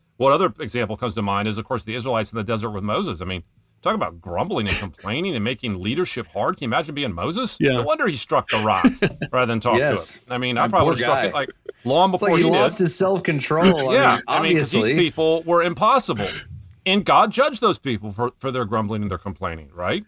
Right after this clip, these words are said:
Speaker 1: Um, but notice this, he also held Moses to a higher standard
Speaker 2: Mm.
Speaker 1: than, than we
Speaker 3: Mm-hmm.
Speaker 1: would've.
Speaker 2: Mm-hmm.
Speaker 1: Uh, you know, it's really, it's kind of this tragic story, like, Moses was so faithful, and he struck the rock, and he doesn't get to see the promised land.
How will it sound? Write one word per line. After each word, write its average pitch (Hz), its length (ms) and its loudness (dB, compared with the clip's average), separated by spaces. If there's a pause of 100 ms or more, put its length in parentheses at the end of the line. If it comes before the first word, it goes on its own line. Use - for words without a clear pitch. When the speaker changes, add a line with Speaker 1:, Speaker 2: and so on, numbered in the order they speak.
(100)
Speaker 1:
Um, 110 440 0 (280)
but 156 140 -2
notice 247 300 -2
this, 160 500 -2
he 185 180 -8
also 226 340 0
held 185 200 0
Moses 151 420 -2
to 123 140 -4
a 110 80 -2
higher 117 240 -2
standard 113 460 -2
Speaker 2:
Mm. 131 120 2
Speaker 1:
than, 101 260 -2
than 113 160 0
we 104 100 0
Speaker 3:
Mm-hmm. 110 100 0
Speaker 1:
would've. 92 320 -6 (240)
Speaker 2:
Mm-hmm. 123 400 0
Speaker 1:
Uh, 117 340 2
you 139 120 -8
know, 117 100 -2
it's 120 180 -8
really, 175 220 -4
it's - 160 -8
kind 233 160 -4
of 160 60 -4
this 123 80 -4
tragic 127 320 -2
story, 151 180 -4
like, 107 160 -4
Moses 135 320 -8
was 98 100 -14
so 139 140 -8
faithful, 143 320 -8
and 101 60 -6
he - 40 -8
struck - 220 -8
the 113 80 -10
rock, 151 220 -2
and 113 100 -8
he 117 100 -6
doesn't 139 180 -8
get 135 100 -10
to 117 60 -20
see 143 100 -14
the 123 80 -10
promised 143 360 -8
land. 180 220 -8